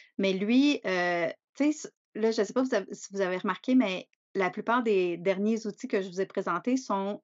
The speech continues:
ici, euh, ce qu'on appelle un espace dans Hugging Face. Donc ça, c'est des démos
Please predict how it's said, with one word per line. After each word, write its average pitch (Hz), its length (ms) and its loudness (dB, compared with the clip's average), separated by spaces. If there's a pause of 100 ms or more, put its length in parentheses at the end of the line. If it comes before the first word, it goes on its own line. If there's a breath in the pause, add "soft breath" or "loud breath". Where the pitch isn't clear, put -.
ici, 233 600 -10 (440)
euh, 170 560 -6 (240)
ce - 120 -20
qu'on 190 140 -2
appelle 220 260 0
un 185 160 0
espace 202 580 0
dans 180 320 -2
Hugging 190 340 -2
Face. 208 640 -8 (400 loud breath)
Donc 196 160 -2
ça, 285 100 2
c'est 277 140 0
des 196 160 2
démos 196 540 0